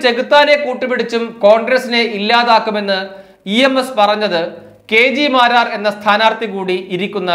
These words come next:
വേദിയിൽ വെച്ചാണ്. അന്നങ്ങനെ സി പി ഐ എമ്മിന് കാലം മാറി. ഓരോ കാലത്ത് ഓരോ രാഷ്ട്രീയമാണ് ആ പാർട്ടിക്ക്. അടിത്തറ ശക്തമല്ലാത്തതുപോലെ തോന്നും.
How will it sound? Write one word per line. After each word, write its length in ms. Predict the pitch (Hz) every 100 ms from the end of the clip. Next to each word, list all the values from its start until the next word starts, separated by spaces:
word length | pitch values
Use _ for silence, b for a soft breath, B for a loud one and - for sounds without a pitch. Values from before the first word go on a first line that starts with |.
| 160
വേദിയിൽ 380 | 165 175 175 156
വെച്ചാണ്. 360 | 147 - 127 95 - - _ _ _ _ _ _ _ _ _ 180
അന്നങ്ങനെ 480 | 240 226 208 196 139 - - _ _ _ _ _ _ _ -
സി 160 | 196 254
പി 100 | 214 294
ഐ 40 | 269
എമ്മിന് 260 | 240 226 208 202 - - -
കാലം 300 | 190 214 208
മാറി. 220 | 175 139 107 - - _ _ _ _ _ 175
ഓരോ 200 | 214 254 277 262
കാലത്ത് 420 | 226 226 226 226 254 214 208
ഓരോ 180 | 262 277 240
രാഷ്ട്രീയമാണ് 720 | 220 208 214 208 190 175 190 185
ആ 20 | 160
പാർട്ടിക്ക്. 400 | 165 147 135 - - - _ _ _ _ _ _ _ - 185
അടിത്തറ 400 | 208 254 302 277 254 233
ശക്തമല്ലാത്തതുപോലെ 1040 | 226 202 262 240 226 214 214 196 180 180 165 151
തോന്നും. 300 | 143 135 113